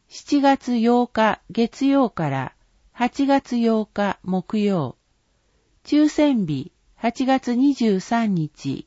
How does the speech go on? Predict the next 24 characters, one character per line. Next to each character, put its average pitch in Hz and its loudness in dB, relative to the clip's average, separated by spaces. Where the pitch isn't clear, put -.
金 240 0
曜。 196 0
各 285 0
一 214 -4
枚 170 -2
三 240 -2
百 226 -4
円。 143 -4
公 285 4
益 277 0
財 240 2
団 269 0
法 247 0
人 160 -2
三 214 0
重 285 2
県 180 -2
市 - -14
町 254 2
村 233 0
振 240 -4
興 240 0
協 208 -2
会。 127 -10